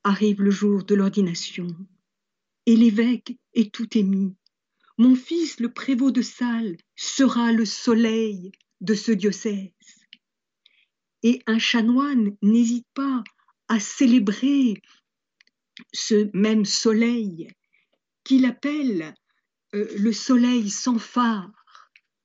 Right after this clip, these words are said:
Mais François va le remettre à sa place doucement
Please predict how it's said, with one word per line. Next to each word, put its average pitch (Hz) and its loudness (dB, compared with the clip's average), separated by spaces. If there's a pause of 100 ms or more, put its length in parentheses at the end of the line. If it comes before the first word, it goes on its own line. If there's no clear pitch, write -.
(640)
Mais 220 0
François 233 -6 (560)
va 233 -2
le 226 2
remettre 226 -2
à 226 -4
sa 214 -8
place 226 -4
doucement 202 -2